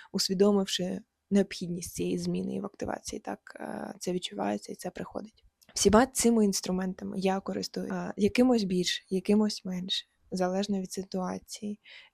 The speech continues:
Е, якийсь я просто знаю, але не проводжу сесії, наприклад, метасеансу. Я не проводжу, я просто рекомендую спеціалістів. Але я знаю, як працює квантова терапія, її постулати, її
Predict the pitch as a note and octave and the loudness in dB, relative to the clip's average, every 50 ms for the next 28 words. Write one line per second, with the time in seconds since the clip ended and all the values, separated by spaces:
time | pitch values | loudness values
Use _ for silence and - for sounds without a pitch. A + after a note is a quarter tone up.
0 | _ - F#3 F#3 F3+ F3+ F3+ - G#3+ A3 G#3+ - G3+ G3 G3 - G3 G3+ G#3+ G#3+ | _ -8 -4 -4 -4 -4 -2 0 0 0 0 0 -2 -4 -2 0 0 0 0 0
1 | - - F#3+ F#3+ F#3+ F#3 F#3 F#3+ G3 G3+ G3 - - - F#3+ F#3+ G3+ G3 G3 - | -2 -2 0 2 2 2 2 2 2 2 0 0 0 0 2 2 2 2 2 0
2 | - F#3 F#3 F#3 F3+ F#3 - F3+ - - F#3 F3+ - - - G3 F#3 F#3+ - - | -2 -4 -2 -2 -2 -2 -2 -4 -4 -4 -4 -4 -4 -6 -8 -10 -10 -10 -10 -12
3 | - - - - F3+ - F#3+ F#3 - F#3 F3+ - F#3 F#3 F#3+ G3 - - F3+ F#3 | -16 -14 -10 -10 -8 -6 -6 -8 -8 -10 -10 -8 -4 -4 -4 -4 -4 -4 -2 0
4 | G3 F#3+ - F#3+ F#3+ F#3+ F#3+ F#3+ G3 G3 - F#3+ F#3+ - - - - - F3+ F3 | 0 0 -2 -2 -4 -2 -2 -2 -4 -4 -4 -6 -6 -6 -6 -8 -8 -6 -6 -4
5 | F3 F3+ F#3 F3+ - - - - - E3+ E3+ E3+ E3+ E3+ - - - _ _ - | -4 -4 -6 -6 -8 -12 -12 -8 -6 -4 -4 -4 -4 -6 -8 -10 -16 _ _ -18
6 | - - - - - F3+ F#3 F#3 F3+ F3+ F#3+ F#3+ G#3 G#3+ G#3+ G3+ G#3+ - - - | -18 -18 -16 -6 -2 2 2 4 4 4 2 2 4 4 4 2 0 -2 -6 -14
7 | - - _ - F#3 G3 G3 - - G3 G3 - - - G3 F#3+ F#3+ F#3+ F#3+ - | -20 -16 _ 0 2 2 2 2 -2 -4 -4 -4 -2 0 0 0 0 0 -2 -4
8 | - - F#3 F#3 F#3 F#3 - F3+ F#3 - F3 F3+ F3+ - - F3+ F3 F3+ F#3 F3+ | -4 -4 -2 -2 -2 -2 -4 -6 -6 -6 -6 -6 -6 -6 -6 -6 -6 -6 -6 -6
9 | F3+ F#3 - - G3 - - - - F#3+ F3+ F3+ F3 F3 - - F#3 F3+ F#3 F3 | -6 -6 -6 -6 -6 -8 -6 -4 -4 -2 -2 -2 -4 -6 -8 -10 -10 -8 -6 -6
10 | E3+ F3+ F3 F3+ F#3 F#3+ - - | -6 -6 -6 -6 -6 -6 -8 -12